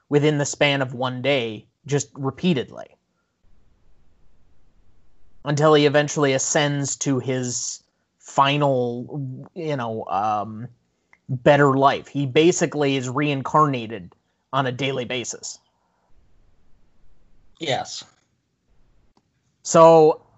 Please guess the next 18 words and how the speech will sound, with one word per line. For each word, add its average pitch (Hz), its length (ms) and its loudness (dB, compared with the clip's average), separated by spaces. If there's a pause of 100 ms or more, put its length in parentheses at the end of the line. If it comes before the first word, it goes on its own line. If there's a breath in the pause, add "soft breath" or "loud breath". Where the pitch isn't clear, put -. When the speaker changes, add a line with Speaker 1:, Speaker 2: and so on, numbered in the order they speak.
Speaker 1:
um, 143 600 2 (2250 soft breath)
I 160 140 4
don't 175 180 6
know. 165 220 2
Did 151 240 -8
you 185 80 0
have 170 240 2
any 165 240 -2
other 156 480 2 (1400)
themes 165 560 -6
that 143 240 -2
you 147 80 -4
wanted 143 240 0
to 131 60 -2
pull 131 260 -6
in 127 220 -4
on 160 160 0
this? 180 380 -6